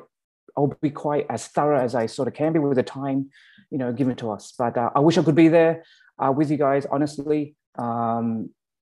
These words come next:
and look, let, let's just be thankful we're finally in the same province, okay? 'Cause I'm here now.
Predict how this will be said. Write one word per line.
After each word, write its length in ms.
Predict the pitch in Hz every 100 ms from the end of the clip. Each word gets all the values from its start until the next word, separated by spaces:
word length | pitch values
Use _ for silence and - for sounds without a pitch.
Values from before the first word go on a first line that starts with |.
| _ _ -
and 400 | 127 123 117 110
look, 220 | 131 -
let, 200 | 151 -
let's 140 | 180
just 180 | 190 -
be 80 | 156
thankful 460 | 139 135 151 127 - _
we're 300 | 135 143 123
finally 800 | - 143 139 143 143 143 135 135 _ _ _ -
in 140 | 143
the 100 | 127
same 360 | 110 131 123 120
province, 840 | - 110 101 92 _ - - - _ _ _ _ 131
okay? 360 | 135 123 - _ _ _ _ _ _
'Cause 140 | 139
I'm 140 | 156 139
here 160 | 156
now. 320 | 131 104 98